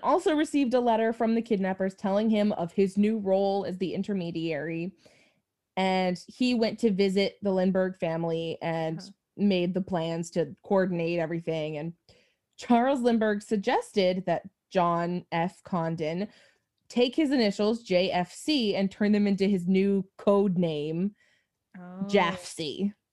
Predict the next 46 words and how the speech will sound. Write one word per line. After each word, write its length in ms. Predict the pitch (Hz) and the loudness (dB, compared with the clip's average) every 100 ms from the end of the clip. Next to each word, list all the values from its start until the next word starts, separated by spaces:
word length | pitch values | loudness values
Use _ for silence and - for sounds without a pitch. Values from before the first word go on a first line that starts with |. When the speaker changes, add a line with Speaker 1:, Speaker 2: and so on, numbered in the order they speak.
| _ _ _ | _ _ _
Speaker 2:
Jafsey. 760 | - - 185 - - - - 202 _ _ _ _ _ _ _ 440 _ _ | -18 -14 -14 -14 -16 -16 -14 -16 _ _ _ _ _ _ _ -20 _ _
Speaker 1:
And 220 | 208 214 | 2 4
he 100 | 247 | 4
went 240 | 220 233 233 | 4 2 4
by 80 | 240 | 4
Speaker 2:
Please 20 | 233 | 4
Speaker 1:
that 140 | 226 | 2
for 100 | 254 | 2
Speaker 2:
call 80 | 226 | 2
Speaker 1:
the 100 | 202 | 2
Speaker 2:
me 60 | 185 | 2
Speaker 1:
rest 300 | 190 202 - | 0 0 2
Speaker 2:
that. 60 | 214 | 2
Speaker 1:
of 40 | |
his 220 | 202 196 | 4 0
life. 380 | 185 76 202 - | -2 -2 -6 -8
He 160 | 220 226 | -2 2
was 140 | 208 | 4
like, 160 | 202 185 | 2 2
Speaker 2:
<laughs> 260 | 302 - - | -2 -6 0
Speaker 1:
"Charles 320 | 208 202 220 | 4 6 4
Lindbergh 480 | 208 208 208 202 190 | 4 4 4 2 2
gave 280 | 202 196 196 | 2 2 4
me 140 | 208 | 2
a 40 | 208 | 4
nickname 540 | 190 180 190 175 175 | 2 0 -2 0 -2
and 80 | 180 | -2
I'm 140 | 165 | -2
taking 380 | 185 - 175 185 | -4 -4 -4 -4
it 100 | 165 | -6
to 80 | - | -6
my 140 | - | -8
grave." 400 | 180 170 165 - - | -6 -4 -4 -6 -4
Speaker 2:
<laughs> 1900 | - - 571 698 698 740 698 740 740 762 762 831 - - _ - - _ - | 4 4 4 -4 0 -2 2 -2 0 -4 -2 -6 -6 -18 _ -14 -14 _ -12
Can 100 | 226 | -6
you 60 | 226 | -2
imagine 280 | 214 196 | -2 -4
if 60 | 202 | -4
his 80 | 202 | 0
Speaker 1:
Yeah. 120 | 180 | 0
Speaker 2:
gravestone 760 | 185 180 170 170 - 196 185 190 | -2 -6 -6 -10 -10 -8 -8 -8
said 260 | 185 170 | -10 -12
Jafsey 500 | 165 156 170 - 208 | -14 -16 -16 0 2
Speaker 1:
Mm-hmm. 100 | 170 | 2
Speaker 2:
on 100 | 170 | -2
it? 140 | 175 | -14